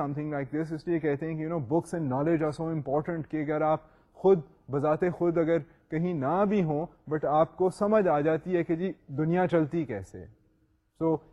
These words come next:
here we are trying to understand in our own way کہ جی، انٹرنیشنل ریلیشنز، آپس میں رد و بدل جو ہے دنیا کا، وہ کیسے ہوتا ہے اور ہمیں وہ کیسے متاثر کرتا ہے،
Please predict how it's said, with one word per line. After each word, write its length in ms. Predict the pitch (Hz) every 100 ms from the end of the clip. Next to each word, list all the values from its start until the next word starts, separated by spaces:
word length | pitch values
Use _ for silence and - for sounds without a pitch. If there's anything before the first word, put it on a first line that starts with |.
| - 160
here 180 | 185
we 140 | 175 185
are 120 | 180 175
trying 200 | 165 180 175
to 160 | 160
understand 500 | 156 165 - 160 160
in 60 | 151
our 280 | 151 143 156
own 140 | 170
way 260 | 147 151 151 - _ _
کہ 140 | 160 151
جی، 240 | 175 165
انٹرنیشنل 600 | 156 147 147 147 165 160
ریلیشنز، 580 | 143 143 139 147 147 143
آپس 440 | 131 151 143 -
میں 180 | 147 143 143 _ -
رد 200 | 123 135
و 100 | 151
بدل 340 | 139 139 156
جو 160 | 143 143
ہے 140 | 143
دنیا 380 | 139 135 139 147
کا، 120 | 156
وہ 140 | 147 151
کیسے 360 | 170 151 -
ہوتا 300 | 120 90 -
ہے 60 | - - _ _ _ _ _
اور 120 | - 117
ہمیں 280 | 135 147
وہ 140 | 151 143
کیسے 320 | 147 139 156
متاثر 520 | 143 127 120 - 127
کرتا 440 | 117 98 - 80
ہے، 80 | 107